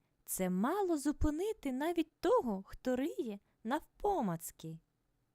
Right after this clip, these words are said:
Коли Кріт знову з'явився, його лапа торкнулася листяної мембрани, й голос Крихти задзвенів по всьому корінню дуба.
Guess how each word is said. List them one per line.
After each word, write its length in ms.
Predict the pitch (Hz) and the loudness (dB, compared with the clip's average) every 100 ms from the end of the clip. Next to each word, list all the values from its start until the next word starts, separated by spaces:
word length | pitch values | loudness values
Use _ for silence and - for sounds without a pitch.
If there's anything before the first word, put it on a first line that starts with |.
| _ _ _ _ | _ _ _ _
Коли 300 | - 190 247 | 0 2 2
Кріт 400 | - 254 311 196 | 2 2 2 2
знову 460 | 180 196 302 240 | 2 2 2 0
з'явився, 840 | 202 170 180 175 311 359 - 190 170 _ | -2 0 0 2 2 2 -8 -10 -14 _
його 380 | - 165 165 160 | -4 -2 0 0
лапа 500 | 156 160 302 403 381 | -2 0 0 2 2
торкнулася 880 | 359 349 339 330 311 311 302 - 262 | 2 0 0 0 0 2 0 -2 -2
листяної 720 | 220 185 - 190 190 208 202 | -2 -2 -2 0 2 4 2
мембрани, 760 | 185 190 185 175 180 165 147 143 _ | 2 2 2 2 2 0 -4 -8 _
й 200 | 143 151 | -6 -2
голос 560 | 165 285 392 269 202 - | 2 2 2 -2 -4 -6
Крихти 720 | - 302 494 - - 262 196 - _ | -2 2 2 -2 -8 -8 -8 -12 _
задзвенів 800 | 156 226 220 214 320 370 453 494 - | 0 0 2 2 2 0 -2 -6 0
по 120 | 330 | 0
всьому 600 | - - 359 523 508 466 | 2 -2 0 0 -2 -4
корінню 580 | - 415 403 392 381 392 | 0 4 6 4 2 -2
дуба. 640 | 330 285 233 160 139 143 | 2 2 2 0 -4 -6